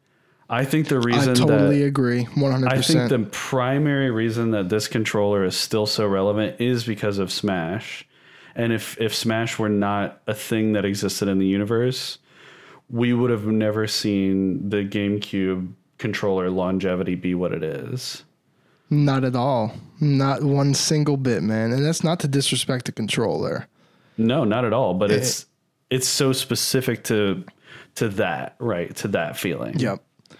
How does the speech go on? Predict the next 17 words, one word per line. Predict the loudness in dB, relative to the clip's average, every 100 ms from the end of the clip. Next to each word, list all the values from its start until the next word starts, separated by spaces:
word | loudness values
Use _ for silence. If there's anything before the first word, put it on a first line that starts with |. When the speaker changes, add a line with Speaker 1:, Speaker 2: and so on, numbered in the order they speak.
| -20 -4
Speaker 2:
And | 0 2
shout | 2 2
out | 0
to | 0
the | -2
P | 0 0
D | 2 0
P | 2 -2
fight | 0 -4 -4 -4
pad. | -4 -2
I | -2 -2
definitely | -2 -2 -2 -2
could | -2 -2 0 -2 -6 -14 -18 _ _
throw | -2 0 2
that | 0
one | 0 -2
in. | -2 -4 -8